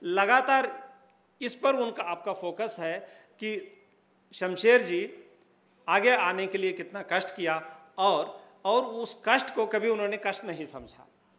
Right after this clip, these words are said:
दुख को दुख नहीं समझा। कह-, कहते रहे ना, घुमक्कड़ थे।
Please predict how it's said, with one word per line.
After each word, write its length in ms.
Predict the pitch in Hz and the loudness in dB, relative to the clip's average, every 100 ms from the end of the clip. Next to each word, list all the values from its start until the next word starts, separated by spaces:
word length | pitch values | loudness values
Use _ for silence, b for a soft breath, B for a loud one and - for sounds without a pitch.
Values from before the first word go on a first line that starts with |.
| _ - | _ -8
दुख 340 | 170 254 247 | -6 -4 -2
को 120 | 247 | -2
दुख 260 | 220 226 233 | 0 0 -2
नहीं 220 | 208 185 | -4 -4
समझा। 380 | 180 165 156 190 | -4 -6 -2 -2
कह-, 280 | 220 208 196 | 0 0 0
कहते 360 | 196 185 190 | 0 -2 0
रहे 160 | 208 170 | -2 -2
ना, 120 | 185 | -4
घुमक्कड़ 480 | 247 185 190 190 208 | -4 -2 -2 -2 -4
थे। 300 | 202 185 170 | -4 -10 -10